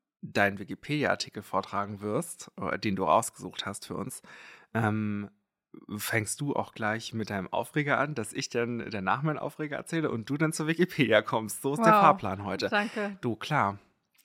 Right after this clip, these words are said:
Speaker 2: Also, mein Aufreger der Woche. Ich hab so ein bisschen überlegt,
Speaker 1: Mhm.
Speaker 2: ob ich, äh, mich so ein bisschen selbst nehmen soll oder lieber andere Leute. Hab ich natürlich für die anderen Leute entschieden.
Speaker 1: Du regst dich ja sonst fast nie über dich selbst auf.
Speaker 2: <laughs> Auf jeden Fall, ähm,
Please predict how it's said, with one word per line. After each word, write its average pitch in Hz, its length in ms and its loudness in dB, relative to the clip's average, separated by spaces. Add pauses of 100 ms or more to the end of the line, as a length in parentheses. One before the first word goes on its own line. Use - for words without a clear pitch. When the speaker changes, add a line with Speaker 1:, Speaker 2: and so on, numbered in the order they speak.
(400)
Speaker 2:
Also, 208 680 0
mein 254 160 0
Aufreger 220 400 0
der - 20 -4
Woche. 220 160 -4
Ich 220 100 -10
hab 240 80 -6
so 285 80 -6
ein 277 40 -4
bisschen 262 180 -6
überlegt, 208 580 0
Speaker 1:
Mhm. 127 300 2 (400)
Speaker 2:
ob 226 220 6
ich, 226 420 -6
äh, 214 460 -2
mich 220 220 -4
so 226 60 -10
ein 214 40 -8
bisschen 220 260 -4
selbst 208 380 -6
nehmen 285 200 -4
soll 277 300 -2
oder 214 160 0
lieber 208 240 0
andere 220 240 -2
Leute. 269 400 2 (400)
Hab 233 140 2
ich 196 60 0
natürlich 214 260 0
für 214 60 -8
die 202 100 -2
anderen 208 240 4
Leute 226 140 -2
entschieden. 269 520 -6
Speaker 1:
Du 117 200 -8
regst 110 260 0
dich 117 100 -4
ja 113 80 2
sonst 110 240 -2
fast - 240 -8
nie 131 140 2
über 107 160 0
dich 104 160 -8
selbst - 320 -6
auf. - 340 -8 (160)
Speaker 2:
<laughs> - 1040 -6
Auf 240 180 6
jeden 254 220 2
Fall, 247 420 6
ähm, 220 580 0